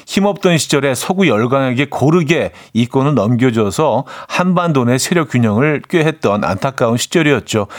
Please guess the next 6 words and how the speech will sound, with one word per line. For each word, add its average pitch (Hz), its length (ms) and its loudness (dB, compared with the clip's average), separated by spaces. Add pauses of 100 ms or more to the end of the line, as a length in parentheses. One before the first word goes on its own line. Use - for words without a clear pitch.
(280)
이후 165 320 4
운산 185 560 4
금광 160 440 2
채굴권은 160 460 0
일본에게 147 560 0
넘어가고요. 127 640 0